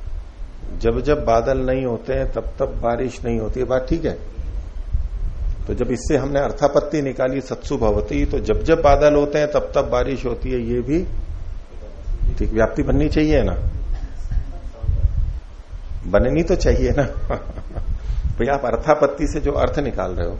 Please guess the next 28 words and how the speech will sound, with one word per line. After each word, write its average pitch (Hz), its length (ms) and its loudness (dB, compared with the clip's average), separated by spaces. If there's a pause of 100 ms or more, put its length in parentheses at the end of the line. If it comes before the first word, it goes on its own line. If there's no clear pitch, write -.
(680)
तो 135 140 -4
आपने 165 360 2
जो 175 100 2
अर्थापत्ति 170 580 2
निकाली 147 360 2
वो 160 100 2
ठीक 117 280 0
है 143 140 6
या 117 80 2
नहीं 104 120 0
है? 92 100 0
बादलों 131 640 0
के 139 160 0
होने 110 360 0
पर 127 380 0
बारिश 107 400 0
होती 92 300 -2
है, - 80 -2 (1200)
तो 120 60 0
जब 127 420 2
जब 175 200 4
बादल 170 320 8
होंगे 175 240 4
तब - 260 -2
तब 170 180 4
बारिश 147 380 2
होगी 131 440 0
ही, 135 340 2